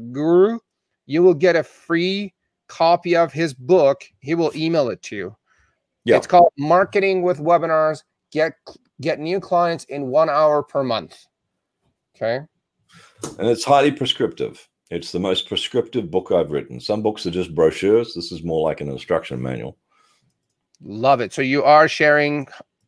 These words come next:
Speaker 1: what actually needs to get done.
Speaker 2: I share everything. It's, um, it's, I call it karma marketing.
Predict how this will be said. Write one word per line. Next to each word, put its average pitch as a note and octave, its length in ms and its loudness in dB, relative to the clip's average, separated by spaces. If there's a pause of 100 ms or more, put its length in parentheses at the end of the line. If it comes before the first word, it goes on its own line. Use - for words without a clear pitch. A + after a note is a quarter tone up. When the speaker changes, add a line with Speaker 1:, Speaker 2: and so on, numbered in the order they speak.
(600)
Speaker 1:
what A#2+ 400 0
actually B2+ 400 -2
needs A#2+ 200 -6
to A#2+ 100 -10
get G#2 160 -4
done. F2 180 -6 (340)
Speaker 2:
I F#2 120 -2
share F2+ 320 4
everything. D2 420 -2 (180)
It's, - 320 -2
um, D2 400 -2 (460)
it's, - 380 -6 (120)
I F2 100 0
call G2+ 180 2
it - 80 -4
karma F#2+ 340 2
marketing. D#2 560 -4